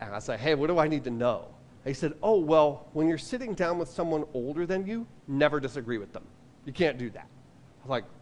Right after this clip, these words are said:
"Really?" 'Cause in New York, like, disagreeing, argument is our Olympic sport. That's the only thing we, <laughs> you know, <laughs> like, that, that's what we're good at. And he's like, "No, no, you can't, uh,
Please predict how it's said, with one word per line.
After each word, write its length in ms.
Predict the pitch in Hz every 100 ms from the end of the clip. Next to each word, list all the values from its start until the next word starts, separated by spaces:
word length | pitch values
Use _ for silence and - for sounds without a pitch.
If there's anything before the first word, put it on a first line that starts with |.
| 95
"Really?" 440 | 107 151 453 440 - - - - - -
'Cause 140 | 190
in 100 | 226
New 100 | 214
York, 340 | 202 226 165 -
like, 200 | 143 -
disagreeing, 1040 | 190 165 135 170 175 139 135 123 120 135 - -
argument 560 | 220 196 202 170 151 -
is 220 | 190 170
our 140 | 160
Olympic 360 | 151 147 135 -
sport. 440 | - - 156 104
That's 180 | 131 131
the 120 | 151
only 280 | 135 139 139
thing 280 | 135 143 131
we, 200 | 127 131 - -
<laughs> 220 | - -
you 140 | 175 180
know, 400 | 113 - 180 - - - -
<laughs> 260 | - -
like, 140 | 160 -
that, 260 | 160 147
that's 220 | 156 160
what 120 | 185 147
we're 120 | 143
good 260 | 131 226
at. 340 | 160 117 113 - - - - - - - -
And 160 | 135 139
he's 120 | 131
like, 200 | 139 143
"No, 260 | 156 170 110
no, 100 | 147
you 160 | 131 127
can't, 400 | - 170 151 156
uh, 280 | 135 117